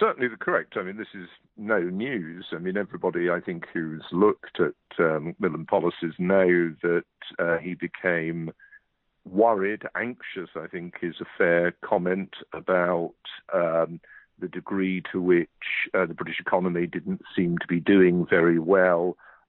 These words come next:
um, in the late fifties and early sixties, and sort of embraced economic planning, um, as a response. And I think in part that is because, um, Macmillan, um, was in his own way a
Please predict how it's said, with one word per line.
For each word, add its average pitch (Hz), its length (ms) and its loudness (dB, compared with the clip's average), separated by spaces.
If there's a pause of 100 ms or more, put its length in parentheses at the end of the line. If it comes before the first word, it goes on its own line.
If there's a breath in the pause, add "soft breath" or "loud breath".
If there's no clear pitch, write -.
um, 85 380 -10 (500)
in 104 80 -16
the 104 60 -6
late 92 240 -4 (100)
fifties - 420 -6
and 90 120 -2
early 82 400 -4
sixties, 80 560 -2 (160)
and 90 400 0
sort 95 180 0
of 82 140 0
embraced 92 960 2
economic 90 580 -4 (220)
planning, 92 640 -4 (400 loud breath)
um, 87 380 -2 (100)
as 85 160 -2 (100)
a 82 160 -2
response. 95 640 0
And 120 80 0
I 127 60 2
think 156 220 -8
in 120 160 -10
part 101 460 0 (120)
that 92 220 -2
is 101 180 -6
because, 101 440 0 (520 loud breath)
um, 95 500 -2 (300)
Macmillan, 104 760 0 (320)
um, 80 720 -8 (180)
was 104 280 4
in 104 100 0
his 98 220 0
own 98 400 2
way 90 640 2
a 107 160 -2